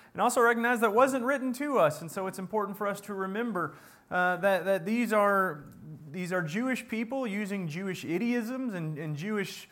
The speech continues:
speech patterns, and there's a lot of things that, that might seem a little strange in them, and especially a lot of things that are very figurative in them.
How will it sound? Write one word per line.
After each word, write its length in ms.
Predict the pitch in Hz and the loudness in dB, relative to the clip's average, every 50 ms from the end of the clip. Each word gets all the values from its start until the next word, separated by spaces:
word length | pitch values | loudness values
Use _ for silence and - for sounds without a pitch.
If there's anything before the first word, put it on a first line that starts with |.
| - - - - _ | -20 -20 -20 -20 _
speech 460 | - - - - 214 226 240 226 - - | -16 -16 -8 -2 -2 0 0 -2 0 2
patterns, 540 | 214 208 214 220 226 240 247 240 220 180 | 2 4 4 4 4 2 2 0 -2 -2
and 100 | 196 190 | -2 -2
there's 140 | 202 202 185 | -2 0 2
a 40 | 190 | 4
lot 200 | 190 196 220 233 | 6 6 6 6
of 120 | 220 226 | 4 0
things 300 | - 220 220 240 233 220 | 0 -2 0 0 0 0
that, 300 | 190 202 190 175 160 170 | 2 2 2 2 2 0
that 120 | 175 175 160 | 0 0 2
might 300 | 175 180 208 226 220 - | 2 2 2 2 0 -4
seem 260 | - - 220 214 202 | -6 -6 -4 -4 -4
a 40 | 196 | -4
little 200 | 185 180 165 147 | -4 -4 -4 -4
strange 540 | - - - 196 196 208 226 233 220 214 226 | -6 -6 -4 -2 0 0 0 0 0 -2 -2
in 140 | 226 220 | -2 0
them, 180 | 226 254 269 220 | 0 0 0 -2
and 140 | 170 143 127 | -2 -4 -6
especially 480 | - - - - 196 214 208 - 190 | -8 -6 -2 0 0 0 0 0 2
a 40 | 165 | 4
lot 140 | 165 180 196 | 6 6 6
of 100 | 190 185 | 6 4
things 200 | 196 196 185 160 | 0 -2 -2 -2
that 80 | 165 156 | -2 -2
are 20 | |
very 160 | 151 165 151 | 0 0 -2
figurative 640 | - - - 196 214 185 214 226 220 - 233 220 202 | -2 0 0 0 0 0 -2 -4 -4 -4 -6 -6 -4
in 180 | 233 233 233 233 | -4 -4 -4 -4
them. 180 | 240 240 240 | -4 -6 -6